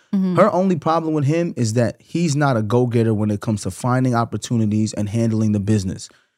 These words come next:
Speaker 2: She says here that he's willing to do whatever I need. He'll give me all his money.
Speaker 1: I hear that, but I was just speaking to my dilemma is he takes a backseat when it comes to running the household. So I was
Speaker 2: Mm-hmm.
Speaker 1: just saying if that was a portion that she was worried about,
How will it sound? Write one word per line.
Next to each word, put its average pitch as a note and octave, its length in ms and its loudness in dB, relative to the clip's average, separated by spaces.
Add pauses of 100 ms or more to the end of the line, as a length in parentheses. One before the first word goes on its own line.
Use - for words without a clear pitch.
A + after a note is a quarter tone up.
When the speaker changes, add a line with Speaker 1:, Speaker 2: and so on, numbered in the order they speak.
(120)
Speaker 2:
She D#3 140 -2
says D#3+ 300 0
here F3 240 0
that C3+ 80 0
he's C3 220 2
willing C3+ 260 2
to B2+ 60 0
do B2 160 2
whatever A#2+ 340 0
I C3+ 80 0
need. D3 140 0
He'll C3+ 140 2
give C3+ 180 0
me C3+ 100 2
all C#3 160 0
his C#3+ 160 -2
money. G3 300 -2
Speaker 1:
I G3+ 100 4
hear G#3+ 200 0
that, D#3 180 -2
but - 80 -4
I F3 80 0
was F3+ 160 -2
just F3+ 140 -4
speaking E3 340 -6
to E3+ 360 -2
my E3+ 160 -2
dilemma F3+ 460 -2
is D#3+ 300 -4
he F3 180 -4
takes - 380 -6
a F3 40 -4
backseat E3 460 -4
when D#3+ 140 -4
it D3+ 80 -6
comes D#3 260 -4
to - 120 -6
running D3 280 -4
the D3 60 -8
household. - 680 -6 (280)
So B2+ 80 4
I B2 40 6
was B2 80 2
Speaker 2:
Mm-hmm. - 60 0
Speaker 1:
just F3+ 100 -4
saying F#3+ 120 -4
if E3+ 100 -6
that G3 220 0
was G#3 120 -6
a F#3 60 -6
portion F3 380 -6
that D#3 100 -8
she D#3+ 160 -6
was E3 160 -6
worried D4 260 -2
about, E3+ 380 -4